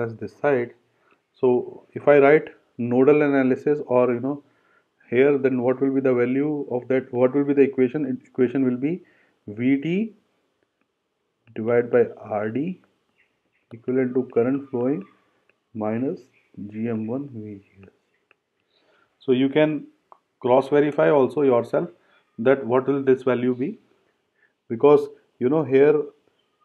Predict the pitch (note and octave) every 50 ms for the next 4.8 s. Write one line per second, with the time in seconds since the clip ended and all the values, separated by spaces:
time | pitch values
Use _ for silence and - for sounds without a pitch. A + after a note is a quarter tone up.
0 | _ _ _ _ _ G#2+ G#2 A2+ B2 B2 A#2+ A#2+ B2 B2+ B2+ B2+ - A#2 G#2+ G#2
1 | G2+ G2+ G2 G2+ G2 _ _ _ _ _ _ _ _ _ _ _ _ _ _ _
2 | _ _ _ _ _ _ _ _ _ _ _ _ _ _ _ _ _ _ _ _
3 | _ _ _ _ _ _ _ _ _ _ _ _ _ _ _ _ _ - C#3 D#3
4 | D#3 D3+ D3+ D3 D#3+ D#3 D3+ D3 D3 D#3+ D#3+ E3 E3 E3 E3+